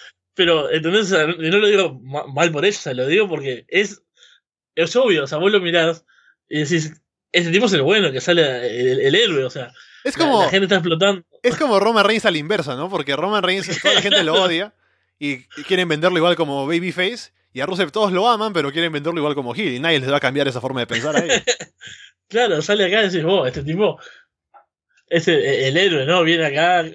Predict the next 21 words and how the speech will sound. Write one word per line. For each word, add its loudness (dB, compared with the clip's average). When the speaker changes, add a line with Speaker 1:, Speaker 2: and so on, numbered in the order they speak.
Speaker 1:
y, -12
pero -2
en 0
realidad 2
<laughs> -8
no, 2
Styles -2
es -4
la -2
cara 4
que 2
construyó 0
SmackDown -2
y -8
todo -2
eso. 0
Pero 2
bueno, 0
yendo 0
a 2
Rusev 0